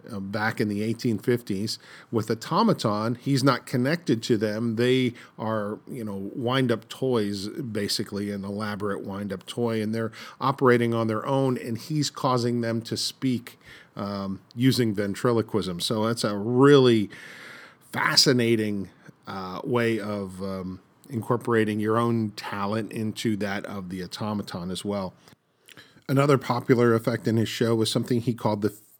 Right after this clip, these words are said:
famous crystal casket, which was a, um, uh, a glass box that you could clearly see that was empty,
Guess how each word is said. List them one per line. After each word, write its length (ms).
famous 440
crystal 560
casket, 800
which 420
was 400
a, 340
um, 420
uh, 380
a 80
glass 380
box 560
that 240
you 100
could 220
clearly 400
see 220
that 180
was 160
empty, 440